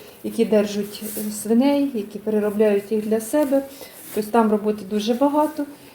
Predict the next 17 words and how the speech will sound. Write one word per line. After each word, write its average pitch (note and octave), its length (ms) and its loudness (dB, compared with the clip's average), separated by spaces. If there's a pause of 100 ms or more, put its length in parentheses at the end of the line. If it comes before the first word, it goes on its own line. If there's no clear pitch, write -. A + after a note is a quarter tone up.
(320)
І C#4 160 4
я D4+ 200 4
трошечки C4 520 -2
рішила A#3+ 340 2
сфілонить, F#3+ 720 -2
так G#3 200 -4
як - 180 -6
погода A3 460 6
нам G#3 240 -2
дозволяє, C4+ 640 4
зараз G#3+ 380 -2
морози, C#4+ 540 4 (920)
і G4 80 6
їй F4 300 6
нічого C#4+ 480 6
не B3+ 120 6
буде. F#3 460 -2